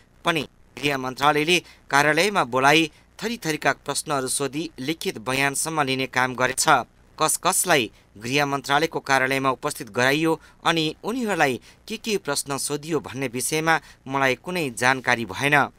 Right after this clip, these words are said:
न्याय प्रणालीको न्यायिक प्रक्रियालाई प्रयोग नगरी उपगृह मन्त्रीको एकहोरो केरकारका आधारमा नै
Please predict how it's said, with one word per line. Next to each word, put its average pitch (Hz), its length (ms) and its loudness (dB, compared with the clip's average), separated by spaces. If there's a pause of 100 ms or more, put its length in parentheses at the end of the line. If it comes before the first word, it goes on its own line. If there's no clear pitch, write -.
(220)
न्याय 143 260 6
प्रणालीको 135 600 -2
न्यायिक 139 340 -2
प्रक्रियालाई 147 560 2
प्रयोग 135 360 0
नगरी 147 440 0 (300)
उपगृह 151 540 0
मन्त्रीको 143 480 -2
एकहोरो 160 460 2
केरकारका 147 680 0
आधारमा 135 500 2
नै 160 200 2